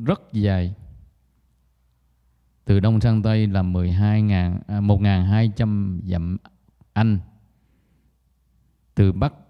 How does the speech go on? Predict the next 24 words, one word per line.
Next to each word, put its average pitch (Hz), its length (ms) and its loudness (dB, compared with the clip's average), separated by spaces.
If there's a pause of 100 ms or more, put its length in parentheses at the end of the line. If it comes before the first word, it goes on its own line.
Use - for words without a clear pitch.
(160)
vào 92 280 0
Nam 101 400 0
rộng 92 520 -2
bảy 95 500 -2
trăm 104 340 -2 (1080)
bốn 151 300 0
mươi 107 220 0
dặm 87 200 -4
Anh. 98 200 -6 (1300)
Diện 101 160 2
tích 151 140 -2
Tây 131 100 0
Tạng 101 380 0
có, 131 520 0 (1160)
ước 151 240 -2
có 143 220 -2
là 98 520 0 (1800)
bốn 151 260 4
sáu 147 240 -2
ba, 117 500 -2 (760)
ba, 113 200 -2 (120)
à, 110 240 0
chấm, 127 340 -4 (160)
à, - 140 -8